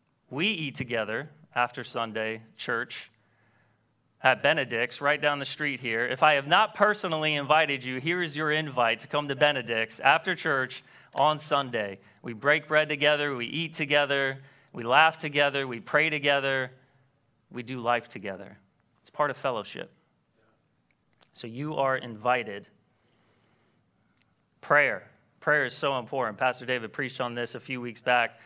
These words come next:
and he talked about how it was likely the most important part of a Christian's walk. Why? Because it's communication with God.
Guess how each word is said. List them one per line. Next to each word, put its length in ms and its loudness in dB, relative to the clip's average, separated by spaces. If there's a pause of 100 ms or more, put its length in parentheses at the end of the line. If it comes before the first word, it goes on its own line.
(200)
and 60 -2
he 60 0
talked 300 4
about 260 4
how 180 4
it 80 0
was 420 -6 (300)
likely 380 2
the 80 -2
most 280 -2
important 440 -4
part 220 2
of 100 -8
a 60 -12
Christian's 480 -10
walk. 360 -4
Why? 280 0
Because 300 -10
it's 120 -14
communication 680 -10
with 120 -20
God. 220 -10